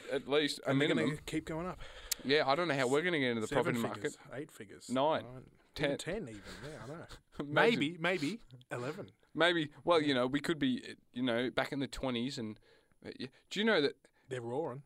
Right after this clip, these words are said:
Speaker 1: there was a point in Russia where money meant so much, uh, so little, that they were just making kites out of, like, dollar bills. There was a guy who'd saved all his life,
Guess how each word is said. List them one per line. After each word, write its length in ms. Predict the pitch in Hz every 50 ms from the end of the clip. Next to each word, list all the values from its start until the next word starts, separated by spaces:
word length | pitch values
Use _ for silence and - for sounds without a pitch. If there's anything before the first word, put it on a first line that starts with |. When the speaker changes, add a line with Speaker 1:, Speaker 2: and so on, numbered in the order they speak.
| _ _
Speaker 1:
there 100 | 151 143
was 100 | 151 147
a 40 | 139
point 320 | 143 - 170 185 190 143 135
in 120 | 139 127
Russia 320 | 127 123 127 - - 117 107
where 300 | 107 110 107 107 104 -
money 320 | - 117 123 127 135 139 131
meant 240 | 127 123 - -
so 220 | - - 135 127 120
much, 360 | 120 107 107 - - - - - -
uh, 100 | 117 120
so 180 | - - 127 123
little, 420 | 120 123 135 135 - - 107 143 - _ _ - - - _ _ - -
that 340 | 117 127 117 113 - - - - - - _ _
they 140 | - 110 113
were 100 | 110 107
just 200 | 104 110 - -
making 260 | 113 113 - 107 101
kites 340 | - - 107 107 92 - -
out 120 | 104 101 104
of, 160 | 98 98 - - _ _ _ _
like, 120 | - - - _ -
dollar 200 | 113 113 110 104
bills. 200 | 104 117 127 127
There 60 | 143
was 100 | 131 127
a 40 | 131
guy 280 | 123 147 139 143 151 156
who'd 160 | 151 139 123
saved 260 | - - 131 120 113 110
all 200 | 101 120 123 120
his 120 | 113 113
life, 460 | 117 117 104 104 127 180 - - -